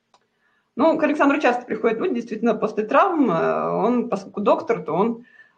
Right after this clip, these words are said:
э, на травмированных спортсменах, так сказать, э, обе свои компетенции реализует, и тренера, и доктора.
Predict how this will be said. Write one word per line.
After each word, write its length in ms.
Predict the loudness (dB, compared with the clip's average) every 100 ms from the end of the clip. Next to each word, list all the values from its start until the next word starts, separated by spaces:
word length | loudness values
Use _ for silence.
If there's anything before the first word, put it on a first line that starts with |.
| -2
э, 320 | 2 2 0 -4 -10 -6
на 200 | -2 2
травмированных 680 | 2 2 2 2 0 -4 -14
спортсменах, 1000 | -16 -6 -2 -2 -2 0 2 0 -4 -14 -14
так 140 | -12
сказать, 400 | -4 -4 -2 -4
э, 380 | -4 -2 -4 -2
обе 220 | 0 0
свои 200 | 0 0
компетенции 640 | 0 -4 -4 -2 -2 0 0
реализует, 540 | 0 -2 -6 -10 -12
и 40 |
тренера, 360 | -6 -4 -2 -4
и 60 | -4
доктора. 440 | -8 -10 -12 -12